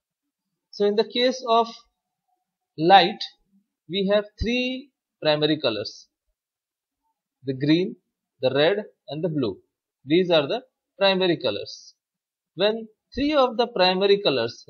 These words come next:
red, green and blue, when three of the primary colors, red, green and blue, combine, they produce white. So this is a region where red, green and blue, three of them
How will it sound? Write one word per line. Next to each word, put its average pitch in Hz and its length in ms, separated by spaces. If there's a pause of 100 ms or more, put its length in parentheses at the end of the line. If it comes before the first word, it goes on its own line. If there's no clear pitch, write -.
red, 185 220
green 175 400
and 165 240
blue, 151 320 (1080)
when 127 240
three 170 120
of 170 140
the 160 140 (100)
primary 143 340
colors, 147 320 (160)
red, 165 200 (120)
green 156 220
and 151 220
blue, 156 280 (920)
combine, 185 540 (300)
they 156 120
produce 156 460 (100)
white. 110 280 (380)
So 180 140
this 185 180
is 185 140
a 240 100 (540)
region 175 500
where 185 200 (440)
red, 185 220 (120)
green 196 360
and 170 260
blue, 165 300 (280)
three 220 180
of 160 180
them 175 200